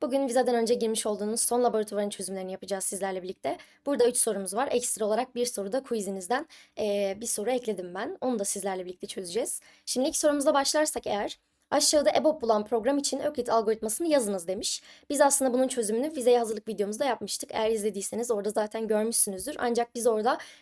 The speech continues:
kullanıcıdan alıyorduk istediğimiz iki sayıyı. Burada zaten main fonksiyonumuzun içinde hocamız soruda bize vermiş. Ee, dört farklı printf'le farklı ebob değerleri bastırıyoruz. Bunları, e, videoya başlamadan önce yazdım çünkü yazarken gereksiz uzuyordu.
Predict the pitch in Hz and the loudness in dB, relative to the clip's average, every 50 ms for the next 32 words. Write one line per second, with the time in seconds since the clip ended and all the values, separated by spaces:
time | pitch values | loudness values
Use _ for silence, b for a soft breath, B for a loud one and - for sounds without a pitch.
0 | B _ - 247 247 247 247 233 220 240 226 196 185 180 180 185 - - 208 - | B _ 2 4 4 4 4 4 4 4 4 4 0 -2 -4 -4 -6 -6 -6 -4
1 | - 196 196 190 185 180 196 - - - 196 214 277 247 247 269 233 247 240 226 | -4 -4 -4 -6 -6 -8 -4 -4 -4 -2 -2 -4 -4 -2 -2 2 4 4 6 6
2 | 240 233 - 226 214 220 220 233 262 269 - 247 226 - - 214 202 196 180 180 | 4 4 4 0 0 2 2 2 2 2 0 -2 -2 0 -2 -2 -2 -4 -6 -8
3 | 190 190 - - - 202 226 247 240 - 202 190 226 254 - - - 214 202 190 | -10 -6 -4 -4 -2 -2 0 0 2 0 0 -2 -2 -2 -2 -2 -2 -2 2 2
4 | 185 185 175 190 180 214 262 269 269 269 285 - - B B B B B B B | 2 2 2 -2 0 2 2 2 2 0 0 -2 -2 B B B B B B B
5 | - - 226 214 214 214 190 254 254 254 247 - - 208 202 - 208 - - 240 | 4 4 6 6 6 8 8 8 8 8 6 4 2 2 2 2 -4 -2 0 0
6 | 233 226 - - 214 214 - 220 254 - - - _ _ _ _ - - 226 220 | 2 2 2 0 -2 0 2 2 2 2 0 -4 _ _ _ _ 2 2 2 4
7 | - - 233 233 220 214 214 - 208 196 196 196 247 277 226 233 220 220 - - | 4 2 4 4 2 2 2 2 2 2 4 4 4 4 4 2 2 2 0 -2
8 | 214 214 196 208 254 - 214 220 233 240 254 247 269 - - - 208 226 214 208 | 0 0 0 0 -2 -4 -2 0 0 2 4 4 4 2 2 0 0 0 0 2
9 | 208 240 240 233 233 214 220 220 - 247 233 220 233 226 220 220 202 220 214 214 | 4 6 6 6 6 4 4 2 2 2 2 2 2 0 2 2 4 4 4 4
10 | 202 247 269 262 - 240 214 - 233 214 214 208 220 220 220 - 233 220 226 - | 2 0 -2 -2 -2 -4 -4 -4 -2 0 2 2 2 0 0 0 -4 -4 -4 -6
11 | _ 214 190 202 - - 208 196 - 208 - 208 196 185 208 269 | _ -4 -4 -4 -4 -6 -8 -6 -6 -4 -4 -4 -2 0 -2 -2